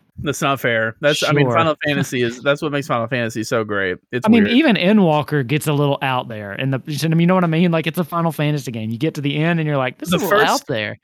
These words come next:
Speaker 1: the first people you meet are elephant people. <laughs> Like, yeah, it's a little
Speaker 2: <laughs> Right.
Speaker 1: out there. It's a little out there.
Speaker 2: Right.
Speaker 1: I don't know. But I've not played any Final Fantasy. I'm not even playing fourteen right now, 'cause fourteen will get me burnt out on the tropes.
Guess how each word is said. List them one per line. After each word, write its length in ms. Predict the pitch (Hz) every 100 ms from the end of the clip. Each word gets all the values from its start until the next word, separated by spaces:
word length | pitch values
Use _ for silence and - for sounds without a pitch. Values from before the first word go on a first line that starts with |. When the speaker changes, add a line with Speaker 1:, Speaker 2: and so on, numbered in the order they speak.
| -
Speaker 1:
the 160 | 170 180
first 260 | 208 202
people 260 | 208 185 160
you 120 | 135
meet 340 | 143 135 131
are 180 | 127 113
elephant 480 | 143 135 123 131 110
people. 440 | 120 110 113 107 -
<laughs> 40 |
Like, 520 | - 131 - - -
yeah, 300 | 185 147 123 208
it's 140 | -
a 60 | -
little 160 | 214
Speaker 2:
<laughs> 20 |
Right. 240 | 185 143 127
Speaker 1:
out 20 |
there. 220 | 113 95 -
It's 120 | 175
a 60 | 220
little 200 | 190 147
out 200 | 113 107
there. 180 | 110 104
Speaker 2:
Right. 100 | 98 - _ _ -
Speaker 1:
I 40 |
don't 100 | 131
know. 160 | 117 110 - -
But 80 |
I've 100 | 185
not 220 | 214 233 233
played 240 | 202 190
any 220 | 165 160
Final 240 | 151 143 135
Fantasy. 340 | 143 127 160
I'm 80 | 196
not 120 | 247
even 140 | 208
playing 220 | 160 147 131
fourteen 420 | 139 120 131 117
right 140 | 110
now, 280 | 107 107 104 - _ -
'cause 140 | 151
fourteen 380 | 185 185 185 170
will 80 | 151
get 200 | 147 139
me 140 | 131
burnt 220 | 123 120 117
out 160 | 117
on 100 | 117
the 60 | 113
tropes. 480 | - 123 113 110